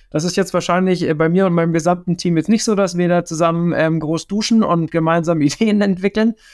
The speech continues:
sondern was wir normalerweise machen, ist, dass wir natürlich einen sehr, sehr starken, ähm, Er-, Erfahrungswert haben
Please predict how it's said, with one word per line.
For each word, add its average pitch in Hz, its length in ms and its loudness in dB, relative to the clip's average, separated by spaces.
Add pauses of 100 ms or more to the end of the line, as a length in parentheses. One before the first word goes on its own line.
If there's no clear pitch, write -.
(140)
sondern 185 420 2
was 170 260 0
wir 185 120 2
normalerweise 175 680 2
machen, 170 460 -2
ist, - 180 -16
dass 160 200 -4
wir 175 140 2
natürlich 175 500 0
einen 160 220 0 (240)
sehr, 175 180 2
sehr 170 140 2
starken, 165 720 0
ähm, 151 260 0
Er-, 147 260 -4
Erfahrungswert 170 1300 -2
haben 170 420 0